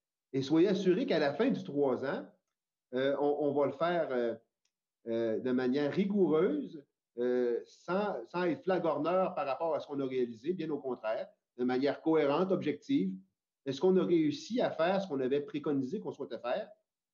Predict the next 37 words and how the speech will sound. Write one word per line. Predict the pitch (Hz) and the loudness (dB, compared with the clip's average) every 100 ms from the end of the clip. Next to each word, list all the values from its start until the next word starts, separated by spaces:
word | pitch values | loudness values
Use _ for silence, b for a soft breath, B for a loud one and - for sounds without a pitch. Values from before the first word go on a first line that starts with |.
| _ | _
avec | - 185 285 | 2 4 4
la | 269 | 2
table | 240 | 2
des | 226 | 2
partenaires | 208 190 165 147 160 233 - _ _ - | 2 2 2 2 0 -2 -8 _ _ -8
pour | 135 | -2
se | 147 | 0
dire, | 131 175 | 2 2
ben, | 143 | 2
voici | 127 170 - | 2 2 2
nos | 214 | 2
bons | 175 175 160 | 4 4 2
coups, | 180 196 - - _ 131 | 0 -2 -4 -12 _ -2
voici, | 156 156 240 254 247 135 | -2 0 0 2 2 2
euh, | 127 | 0
ce | 127 | 0
qui | 160 | -2
a | |
pas | 151 165 | 0 0
fonctionné, | 147 139 127 120 95 - _ - | 0 0 2 0 -2 -14 _ -2
voici | 147 170 - | 2 2 0
dans | 233 143 | 0 2
quel | 180 151 | 2 0
contexte. | 156 123 127 151 190 135 | 2 0 2 -2 -2 -12
Il | 113 117 113 | -10 -4 -2
y | 120 | -2
a, | |
des | 95 117 | -2 -4
fois, | 127 147 | 0 0
il | |
y | |
a | 110 | 0
du | - | -4
contexte, | 170 196 262 - | -2 0 -2 -4
là, | 143 135 | -4 -4
qui | - | -4
fait | 127 | -8